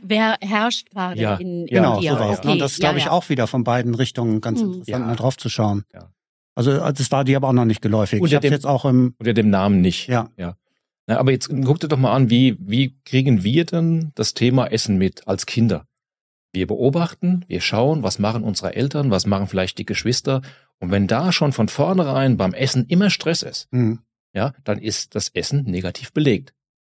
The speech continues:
Speaker 2: Irgendwann kommt dann die Phase, wo du deine eigene Erfahrung sammelst. Aber manchmal ist die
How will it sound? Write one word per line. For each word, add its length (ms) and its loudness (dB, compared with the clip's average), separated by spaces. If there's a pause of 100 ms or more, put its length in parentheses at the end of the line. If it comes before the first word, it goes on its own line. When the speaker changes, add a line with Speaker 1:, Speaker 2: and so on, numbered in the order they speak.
(920)
Speaker 2:
Irgendwann 320 2
kommt 200 2
dann 100 2
die 60 2
Phase, 420 0
wo 60 2
du 80 2
deine 240 2
eigene 240 0
Erfahrung 480 0
sammelst. 280 0
Aber 140 0
manchmal 520 0
ist 240 -4
die 320 2